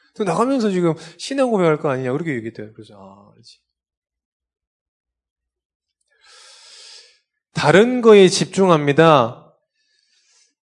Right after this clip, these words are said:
지난주 강단 말씀을 잠깐 보면요. 사도행전 사 장 십구 절에 보니까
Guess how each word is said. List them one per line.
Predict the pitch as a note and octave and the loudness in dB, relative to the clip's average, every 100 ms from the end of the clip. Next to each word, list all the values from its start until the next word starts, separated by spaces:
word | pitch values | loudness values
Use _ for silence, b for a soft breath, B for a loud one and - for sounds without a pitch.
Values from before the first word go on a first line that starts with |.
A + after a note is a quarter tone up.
| _ _ | _ _
지난주 | - F#3+ F#3+ G#3 F#3+ G3 F#3 F3 E3 | -8 -2 2 0 0 0 2 0 -4
강단 | E3 F3+ F#3+ | -12 -4 -4
말씀을 | E3+ D3+ - D#3 | -2 -6 -6 -10
잠깐 | - C3+ C3+ E3+ | -10 -10 -8 -6
보면요. | D3 C#3+ C#3+ C#3 | -6 -8 -8 -10
사도행전 | C3 F3 F3+ F3 E3 D#3+ | -8 -8 -6 -8 -6 -8
사 | - F#3 | -6 -4
장 | F3 | -4
십구 | D#3 - - A3 | -6 -10 -12 -8
절에 | F#3+ F3+ E3 | -4 -2 -2
보니까 | C#3 C3 - D3+ | -4 -10 -8 -8